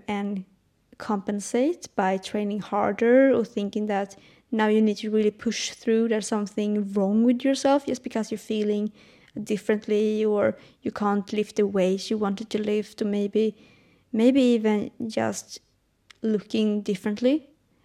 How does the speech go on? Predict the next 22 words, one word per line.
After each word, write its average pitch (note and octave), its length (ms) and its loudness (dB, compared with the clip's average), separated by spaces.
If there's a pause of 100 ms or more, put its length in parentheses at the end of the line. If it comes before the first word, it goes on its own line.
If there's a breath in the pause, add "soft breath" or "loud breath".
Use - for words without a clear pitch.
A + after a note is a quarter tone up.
(160)
And G#3 200 2
just A3+ 180 -2
to - 60 -8
point A#3+ 260 2
this A3 160 -4
out, A#3 400 0 (360)
for A3+ 200 4
women, C4+ 540 8 (180)
like, G#3 160 -2
females A#3+ 580 6
with, A3 440 2 (640 soft breath)
like, G3+ 320 -2 (640)
biology G#3 840 4 (380)
vaginas A3+ 760 2 (520 soft breath)
and G#3 240 0
periods, B3 680 6 (500 soft breath)
um, G#3 400 0 (480)
we A#3 160 6
have D#4 140 10
a C#4 80 2
four-week A3 1120 2 (200)
circle. A3 760 2